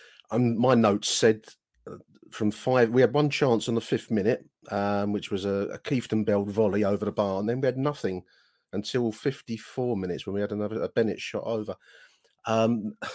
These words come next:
<sighs> I'm not sure that's keeping it tight. We do need to create chances. I mean, we did create chances when we opened up, H, but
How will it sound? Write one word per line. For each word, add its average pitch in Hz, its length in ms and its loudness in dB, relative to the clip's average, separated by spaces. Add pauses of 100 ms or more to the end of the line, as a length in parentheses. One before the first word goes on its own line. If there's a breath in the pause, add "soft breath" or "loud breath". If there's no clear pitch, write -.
(140 loud breath)
<sighs> - 320 -20
I'm 117 80 2
not 170 140 6
sure 180 100 4
that's 147 140 4
keeping 139 300 4
it 127 140 4
tight. 127 220 0
We 117 80 0
do 165 140 2
need 147 160 4
to 139 80 -4
create 113 380 0
chances. 113 720 -2
I 117 40 -10
mean, 120 160 -2
we 120 60 -4
did 160 180 -6
create 85 260 -6
chances 95 460 -6
when 101 120 -4
we 101 80 0
opened 104 280 -2
up, 139 200 -8
H, 98 240 -10
but 131 180 -2